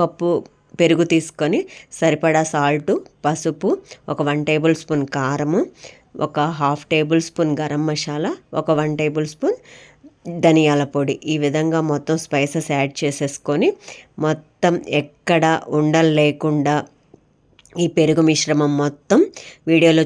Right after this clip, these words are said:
చూపిస్తున్న విధంగా కలిపి పక్కన పెట్టేసుకుందాం. ఇప్పుడు పేస్ట్ కొరకు, మసాలా పేస్ట్ కొరకు ఒక మిక్సర్ జార్ తీసుకొని ఒక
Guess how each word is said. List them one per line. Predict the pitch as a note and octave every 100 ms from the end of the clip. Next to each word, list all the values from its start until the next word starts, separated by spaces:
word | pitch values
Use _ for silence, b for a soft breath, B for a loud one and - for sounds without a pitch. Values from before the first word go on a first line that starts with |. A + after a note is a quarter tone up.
| E3
చూపిస్తున్న | D#3 D3+ - D3 C#3+ C#3
విధంగా | C#3 C#3+ C#3+ F3+ G#3+ -
కలిపి | D3 D#3 D#3 A4+ C#5 B B G#3+
పక్కన | G#3 D#3 C#3
పెట్టేసుకుందాం. | - C3 - C#3 C3+ A#2+ B B B E3
ఇప్పుడు | E3+ - D#3+ D#3 F#4+ - b b b - _
పేస్ట్ | F3 E3+ - F3+ D#3+
కొరకు, | D3+ C#3+ D3 E3+
మసాలా | D#3 D#3 D3+ D3+
పేస్ట్ | C3 C3+ D3
కొరకు | C3+ C3 B2+ F#4+ B B B
ఒక | E3+ E3 D#3
మిక్సర్ | D3+ F#3 E3
జార్ | F3 D#3+ D3
తీసుకొని | D3 - C#3+ G#3 F#4+ B B _
ఒక | E3